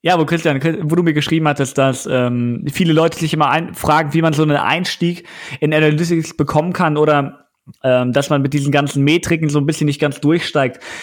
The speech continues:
dachte ich, dass man das einmal mal durchexerzieren könnte an so einer ganz traditionellen Metrik, die auch in jedem Boxscore drinsteht und dann so ein bisschen zeigen, wie sich das entwickelt, ne? Weil wenn du jetzt irgendwem erzählst, ähm, ähm, yo,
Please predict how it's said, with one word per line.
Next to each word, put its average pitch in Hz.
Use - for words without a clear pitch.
dachte 180
ich, 165
dass 170
man 165
das 156
einmal 220
mal 160
durchexerzieren 147
könnte 180
an 156
so 165
einer 151
ganz 156
traditionellen 190
Metrik, 185
die 170
auch 165
in 160
jedem 170
Boxscore 165
drinsteht 139
und 127
dann 147
so 151
ein -
bisschen 156
zeigen, 170
wie 151
sich -
das 147
entwickelt, 139
ne? 143
Weil 143
wenn 170
du 175
jetzt 160
irgendwem 190
erzählst, 180
ähm, 156
ähm, 147
yo, 160